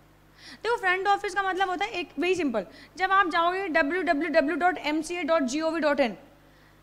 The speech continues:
तो आपको भाई जो भी अगर कंपनी फॉर्म करना है, आपको डीएससी ऑप्ट करना है, आपको डिन ऑप्ट करना है, आपको सारी चीज़ें वेबसाइट पे मिल जाएंगी।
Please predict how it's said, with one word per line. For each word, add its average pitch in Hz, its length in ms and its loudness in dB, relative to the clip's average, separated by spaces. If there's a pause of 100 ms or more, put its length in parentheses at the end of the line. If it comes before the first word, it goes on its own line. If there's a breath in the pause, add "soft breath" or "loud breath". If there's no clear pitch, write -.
तो 415 120 4
आपको 349 560 4
भाई 370 200 2
जो 339 160 0
भी 349 140 2
अगर 349 180 0
कंपनी 330 340 0
फॉर्म 339 260 -2
करना 320 260 0
है, 320 300 0
आपको 311 240 -4
डीएससी 302 420 -2
ऑप्ट 320 240 -2
करना 302 220 -2
है, 311 100 0
आपको 302 220 -4
डिन 302 220 0
ऑप्ट 311 240 -2
करना 302 240 0
है, 320 80 0
आपको 320 220 0
सारी 311 260 -2
चीज़ें 330 220 -6
वेबसाइट 320 400 -4
पे 330 60 -6
मिल 320 160 -4
जाएंगी। 320 280 -4